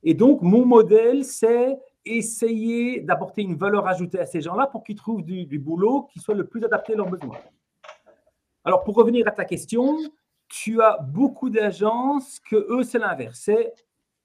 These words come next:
on, on va avoir, je sais pas, cinq, six, dix recruteurs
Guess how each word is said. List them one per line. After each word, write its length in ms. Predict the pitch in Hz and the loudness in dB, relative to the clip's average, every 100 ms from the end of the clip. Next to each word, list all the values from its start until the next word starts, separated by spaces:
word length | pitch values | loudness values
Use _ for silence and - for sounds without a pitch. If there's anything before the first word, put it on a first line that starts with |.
| _ - | _ -2
on, 360 | 214 214 180 190 | 2 4 2 -4
on 120 | 180 | -4
va 100 | 165 | -2
avoir, 260 | 143 139 | -2 -6
je 80 | - | -8
sais 100 | - _ | -20 _
pas, 60 | - - - | -20 -20 -20
cinq, 360 | - 113 127 | -18 -16 -14
six, 380 | 123 131 147 120 | -14 -12 -10 -10
dix 180 | 131 156 | -10 -8
recruteurs 760 | 131 123 131 120 165 190 240 | -8 -12 -16 -8 -4 0 0